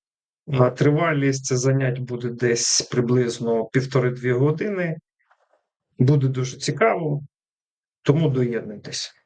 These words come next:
Е, якщо у вас будуть виникати якісь питання, пишіть під цим відео.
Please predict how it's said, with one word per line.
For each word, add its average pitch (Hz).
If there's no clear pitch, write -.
Е, 123
якщо 139
у 170
вас 151
будуть 147
виникати 143
якісь 131
питання, 127
пишіть 135
під 123
цим 120
відео. 175